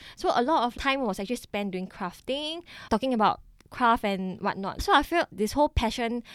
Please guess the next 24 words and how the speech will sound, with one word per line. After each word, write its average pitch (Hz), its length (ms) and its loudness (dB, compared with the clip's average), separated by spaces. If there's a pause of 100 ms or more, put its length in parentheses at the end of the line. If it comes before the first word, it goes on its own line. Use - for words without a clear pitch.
(180)
it - 200 -8
sparked - 340 0 (160)
and 202 160 -4
started. 208 300 -2
That 233 320 0
was 208 240 0
maybe 226 180 -2
the 220 140 -2
starting 208 400 -4
point - 320 -2
of 170 180 -6
it. 208 240 0 (300)
And 240 100 2
then 339 140 4
the 285 100 2
journey 269 480 0 (300)
felt - 260 4
very 214 220 0
natural 196 440 -4
all 196 220 -2
along. 175 300 -2
So 381 240 0
primary 254 240 0
school, 262 580 0